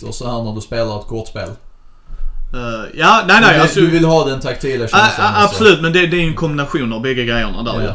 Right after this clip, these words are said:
Speaker 2: Alltså, eh, du, appen visar ju hur du ska lägga upp brickorna, du
Speaker 1: Ja.
Speaker 2: flyttar ju gubbarna.
Speaker 1: Ja.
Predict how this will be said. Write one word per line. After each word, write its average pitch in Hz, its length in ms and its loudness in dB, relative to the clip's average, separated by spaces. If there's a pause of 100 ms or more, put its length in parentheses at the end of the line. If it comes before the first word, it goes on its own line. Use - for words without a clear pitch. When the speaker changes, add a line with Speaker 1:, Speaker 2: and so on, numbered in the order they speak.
(160)
Speaker 2:
Alltså, 127 220 -6 (420)
eh, 123 60 -4
du, 131 260 -4
appen 127 360 -6
visar 123 360 -4
ju 107 160 -6
hur 113 140 -8
du 113 60 -10
ska 117 140 -8
lägga 113 200 -4
upp 110 200 -6
brickorna, 113 600 -8
du 123 240 -4
Speaker 1:
Ja. 127 140 -4
Speaker 2:
flyttar 123 240 -4
ju 113 140 -4
gubbarna. 110 760 -6
Speaker 1:
Ja. 131 240 -4